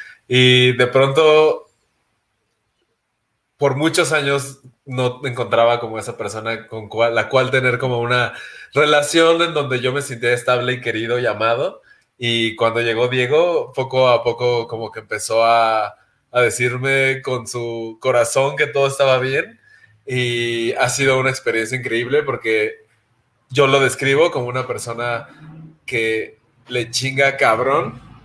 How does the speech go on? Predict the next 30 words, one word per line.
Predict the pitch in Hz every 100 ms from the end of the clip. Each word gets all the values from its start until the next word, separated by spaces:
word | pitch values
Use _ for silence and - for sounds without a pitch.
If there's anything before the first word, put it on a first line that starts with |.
| - - -
y | 120
que | - 120
es | 120 -
súper | 175 208 202
trabajadora | 147 123 120 120 123 131
y | 135
que | 127 120 117 - - - - -
nunca | 139 139 151
se | -
ha | 143
dejado | 139 - 135 135
como | 135 131 120 117
mangonear, | 123 120 127 135 147 185 -
que | 143
ha, | 135 135 151
ha | 143
crecido | - 147 139 139 180 175
y | -
que | 120 117 110 98 _ _ _
ahora | 113 117 120 131 131
su | 127
corazón | 127 120 117 139 135 147 - _ _ _ _ _
ya | 123 135
va, | 135 139 139
ve | 139 135
más | 135 131
allá | 135 135
de | 131 131
él, | 156 190 _ _
ve, | 123 127 131